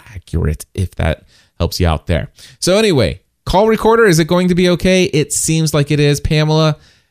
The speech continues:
still, the future is not looking so bright, my friends. Uh, but we'll keep you posted as I learn more in the future. But I wanted to give you that update. Next up, I wanna just, uh, quickly mention, uh, it's only,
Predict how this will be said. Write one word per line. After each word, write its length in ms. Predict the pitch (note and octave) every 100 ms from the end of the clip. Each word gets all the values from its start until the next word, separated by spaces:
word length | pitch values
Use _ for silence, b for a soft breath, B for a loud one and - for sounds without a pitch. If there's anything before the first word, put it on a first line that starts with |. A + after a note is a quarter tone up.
| b
still, 640 | - - - B2 C3 C3+ B2 B B B _ _
the 120 | G2+
future 480 | F2+ - A#2 - A#2+
is 100 | A2
not 220 | A2+ A2
looking 320 | A2 A2 A2
so 200 | G#2 A2
bright, 360 | G2+ G#2 F#2 -
my 140 | E2
friends. 580 | F2 E2+ E2+ F2 F#2 - b b b b
Uh, 180 | F#2+ F#2
but 220 | F#2 G#2
we'll 180 | F#2+ A#2+
keep 260 | - B2+ -
you 160 | A#2
posted 480 | G#2+ A2 G2+ - G2+
as 160 | G2+ G2
I 120 | G2+
learn 260 | G2 F#2+
more 280 | F#2 F2+ F2
in 220 | E2+ F2
the 80 | E2+
future. 280 | E2+ E2 F2
But 160 | F2 F2+
I 20 |
wanted 200 | F#2+ F#2+
to 40 |
give 200 | F#2 F2+
you 80 | F2
that 160 | E2 E2
update. 420 | E2 - D#2+ - - b b b b -
Next 240 | D#3 -
up, 80 | F#3+
I 60 |
wanna 200 | F3+ F3+
just, 400 | E3+ - E3+ -
uh, 220 | D#3 C3+ A#2+
quickly 400 | - G3 G3 E3
mention, 640 | C#3+ G3+ - B2+ A#2 D#3
uh, 340 | D3 C3 B2 A#2
it's 440 | C3 C#3 - - -
only, 800 | C#3 D#3 D#3 D#3 D3 C#3 B2+